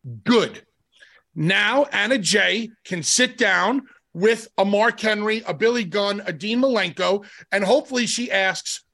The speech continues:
"What could I have done better?" And they can go, they can go, "Okay, you, sh-, you could have done this better. You could have played to the crowd here. You should have executed this move a different way." That's where you learn. Things like this are going to happen. That's why there are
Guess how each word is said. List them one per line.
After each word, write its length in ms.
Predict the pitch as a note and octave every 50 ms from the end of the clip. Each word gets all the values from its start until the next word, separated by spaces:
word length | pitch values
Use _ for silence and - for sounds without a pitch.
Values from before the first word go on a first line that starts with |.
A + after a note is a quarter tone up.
| _ _
"What 180 | - F#3+ F#3+ -
could 100 | G#3+ G#3+
I 120 | G#3+ G#3
have 140 | G3+ F#3+ E3+
done 280 | C#3+ F#3+ F#3 F3 E3+ D3
better?" 340 | E3 D3+ C#3 A#2 G2+ - _ _ _ _ _ _ _ _
And 120 | F3+ F#3
they 120 | G3 G3 F#3
can 180 | - E3+ F3+
go, 440 | E3+ E3+ F3+ E3+ D#3+ D3+ C#3+ C3 _ _ _ _ _ _ _ _ _ _ _ _ _ _ _ _
they 120 | - F3+
can 120 | E3+ F3 F3
go, 160 | E3+ D3+ D#3
"Okay, 240 | - D#3 - - E3
you, 120 | D3+ C#3
sh-, 200 | B2+ - - -
you 100 | D#3+ D#3+
could 140 | C3 - D3+
have 100 | C3 A#2+
done 160 | C3 A#2+ B2+
this 160 | E3 G#3 G3+
better. 400 | G#3 - G#3+ G3+ G#3 G3+ G3+ - - -
You 100 | D3+ C#3
could 120 | - D#3
have 100 | C#3+ -
played 240 | - D#3 C#3+ - -
to 80 | D3
the 80 | B2+ B2
crowd 320 | - - D3 C3+ C3 C3
here. 400 | B2+ - A3 A#3+ A#3 A3 G#3 G#3 - - _ _
You 60 | D#3+
should 180 | D3 - - D#3+
have 140 | D3 - -
executed 560 | C3+ - - D#3+ C3+ - F3 E3 D3 D3 C#3
this 200 | A3+ A3+ - F3+
move 200 | F#3 G3+ G3+ F#3
a 40 | F#3
different 260 | F#3+ G3 D#3 F#3 F#3+
way." 120 | F#3 D#3+ - - - - _
That's 400 | D3 C#3 G3+ A#3 C4 B3+ B3+ -
where 180 | A#3+ C#4 C4+ B3+
you 200 | A#3 B3 B3 A3
learn. 400 | G#3+ A#3 A#3+ G#3+ D#3+ C3 A#2 - - - - _ _ _ _ - _ _ _ _ _ _ - - - _ _ _ _ _ _ -
Things 300 | B3 D4 E4+ D#4+ B3 A3+
like 260 | C#4+ C4+ C4 G3+ E3 F3
this 260 | G3 C#4 C4 - -
are 140 | - A3+ A3
going 320 | F#3 A3+ A#3+ B3 A#3+ A3+
to 140 | A3+ A#3 A3+
happen. 400 | F#3 G#3 A#3+ A#3 - - D#3+ D3
That's 200 | F3+ G#3+ G#3+ -
why 200 | A#3+ B3+ B3 A#3
there 200 | G#3 A3+ A#3 A3+ G#3+
are 180 | G#3+ G#3+ -